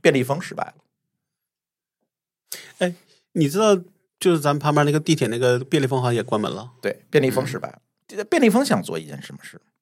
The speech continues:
Speaker 1: 你们记得吗？就是用机器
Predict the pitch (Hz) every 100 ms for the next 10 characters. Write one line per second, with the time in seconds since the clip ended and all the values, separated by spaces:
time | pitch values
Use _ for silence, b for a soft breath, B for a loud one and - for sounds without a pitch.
0 | _ _ _ - 95 87 - 104 92 -
1 | _ _ _ _ _ _ _ _ _ _
2 | - 180 160 151 185 185 120 - - 185
3 | 202 - - 202